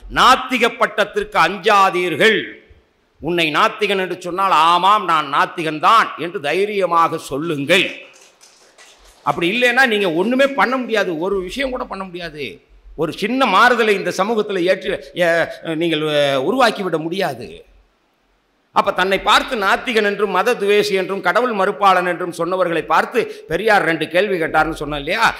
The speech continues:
அந்த கேள்விக்கு வர்ற முதல் கேள்வி, பெரியார் கேட்ட கேள்வி இந்த சமூகத்தை பார்த்து, "இருக்கின்ற கடவுளை இல்லை என்று சொல்வதனால் எனக்கென்ன லாபம்?"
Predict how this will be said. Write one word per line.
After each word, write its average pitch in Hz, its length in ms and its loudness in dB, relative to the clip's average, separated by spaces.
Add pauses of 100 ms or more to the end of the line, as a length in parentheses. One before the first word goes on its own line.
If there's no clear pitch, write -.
அந்த 147 240 -2
கேள்விக்கு 175 420 0
வர்ற 139 180 0 (260)
முதல் 190 300 -2
கேள்வி, 147 640 -2
பெரியார் 165 400 2
கேட்ட 151 260 -6
கேள்வி 143 320 -4
இந்த 127 160 -8
சமூகத்தை 139 460 -8
பார்த்து, 131 560 -4 (160)
"இருக்கின்ற 190 640 0
கடவுளை 147 440 -2 (260)
இல்லை 226 320 -2
என்று 170 220 -2
சொல்வதனால் 143 680 -4 (160)
எனக்கென்ன 170 560 -2
லாபம்?" 123 440 -2